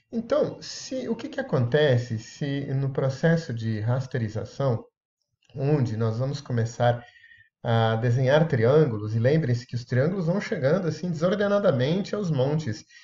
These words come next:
ah, e não, não existe assim uma,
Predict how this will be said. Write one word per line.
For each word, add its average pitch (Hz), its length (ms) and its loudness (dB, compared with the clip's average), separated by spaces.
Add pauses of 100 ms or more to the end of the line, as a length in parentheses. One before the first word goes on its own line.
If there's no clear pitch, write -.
(340)
ah, 117 220 4
e 131 140 0
não, 156 320 2
não 147 160 0
existe 151 520 -2
assim 123 320 -2
uma, 113 460 2